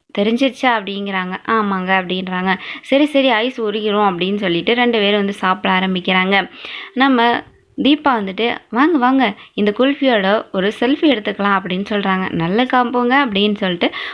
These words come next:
ஒரு சூப்பரான ஒரு செல்ஃபியும் எடுக்கிறாங்க. நெக்ஸ்ட் டே பார்த்தீங்கன்னா, ஒருத்தர் வர சொல்லி அவங்களுடைய லேப்டாப்பில் அந்த போலி சாமியாருடைய ஃபேஸை வந்துட்டு வரைய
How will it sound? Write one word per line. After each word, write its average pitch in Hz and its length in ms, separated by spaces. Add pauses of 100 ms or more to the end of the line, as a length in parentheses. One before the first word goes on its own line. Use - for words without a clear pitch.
ஒரு 262 120
சூப்பரான 254 520
ஒரு 208 140
செல்ஃபியும் 202 540
எடுக்கிறாங்க. 190 460 (580)
நெக்ஸ்ட் 320 320
டே 277 160
பார்த்தீங்கன்னா, 190 540
ஒருத்தர் 190 320
வர 180 180
சொல்லி 202 360 (100)
அவங்களுடைய 180 680 (100)
லேப்டாப்பில் 190 640 (380)
அந்த 208 340
போலி 240 300
சாமியாருடைய 208 680
ஃபேஸை 208 380
வந்துட்டு 185 340
வரைய 196 300